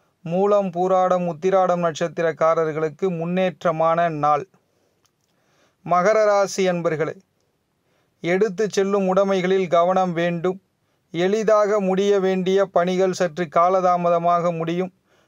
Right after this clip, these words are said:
உடன் பிறந்தவர்களிடம் அனுசரித்து செல்லவும்.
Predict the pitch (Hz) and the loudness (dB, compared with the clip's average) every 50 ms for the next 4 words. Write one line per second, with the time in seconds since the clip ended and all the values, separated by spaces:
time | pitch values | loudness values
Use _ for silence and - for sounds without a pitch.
0 | _ _ - 156 175 185 220 220 214 185 202 202 202 196 190 196 196 190 180 185 | _ _ -6 -4 -2 0 0 0 0 0 0 0 0 0 2 0 0 0 0 0
1 | 185 180 190 196 190 180 175 185 185 165 190 180 185 - - 185 175 143 - 170 | 0 0 0 0 2 0 0 0 0 -2 -2 -2 -2 -2 -4 -6 -4 -2 -2 -2
2 | 170 175 180 170 180 180 | 0 0 0 0 0 -4